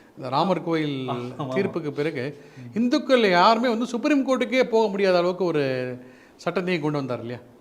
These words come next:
Speaker 2: அதாவது என்னன்னா, ராமர் கோயில் வந்து கட்டுவதற்காக அந்த முயற்சி நடந்த போது இதுக்கு மேல் வந்து எந்த கோயில் வந்து, ஏன்னா கிட்டத்தட்ட நம்ம நாட்டில் உள்ள எல்லா கோயில்களுமே வந்து அந்த காலத்து கோயில்கள்,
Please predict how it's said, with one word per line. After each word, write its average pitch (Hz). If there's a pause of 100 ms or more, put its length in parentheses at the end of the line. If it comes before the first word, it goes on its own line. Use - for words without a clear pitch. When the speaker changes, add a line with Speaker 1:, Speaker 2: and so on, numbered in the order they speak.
(120)
Speaker 2:
அதாவது 147
என்னன்னா, 156 (280)
ராமர் 185
கோயில் 165
வந்து 156
கட்டுவதற்காக 160
அந்த 151
முயற்சி 147
நடந்த 139
போது 123 (800)
இதுக்கு 220
மேல் 247
வந்து 220
எந்த 208
கோயில் 214
வந்து, 202
ஏன்னா 190 (540)
கிட்டத்தட்ட 165
நம்ம 165
நாட்டில் 180
உள்ள 170
எல்லா 196
கோயில்களுமே 190
வந்து 175
அந்த 160
காலத்து 175
கோயில்கள், 143